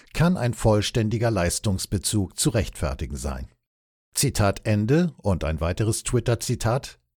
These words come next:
„Das Urteil ist nicht nur kein partieller Sieg für die Menschenwürde,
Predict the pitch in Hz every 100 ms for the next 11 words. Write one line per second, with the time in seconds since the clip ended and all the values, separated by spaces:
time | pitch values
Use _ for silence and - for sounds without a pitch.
0 | _ _ _ _ 131 139 - 185 - 151
1 | 131 120 117 - 127 - 127 104 - 117
2 | 123 - 113 - - 107 107 85 104 147
3 | - - 78 80 98 151 - 104 87 101
4 | 104 101